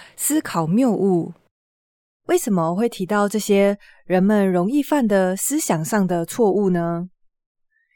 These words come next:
原因是有很多人之所以不愿意改变，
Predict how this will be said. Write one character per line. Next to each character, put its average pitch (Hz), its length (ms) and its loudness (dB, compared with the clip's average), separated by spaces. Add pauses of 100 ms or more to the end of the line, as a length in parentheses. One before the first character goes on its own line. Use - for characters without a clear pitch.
(120)
原 196 220 2
因 247 80 2
是 247 400 0 (340)
有 202 140 -2
很 196 200 -2
多 208 200 0
人 180 360 -2
之 233 120 -8
所 190 280 -2
以 175 260 -4
不 202 220 -4
愿 311 180 0
意 294 160 -2
改 156 240 -8
变， 180 380 0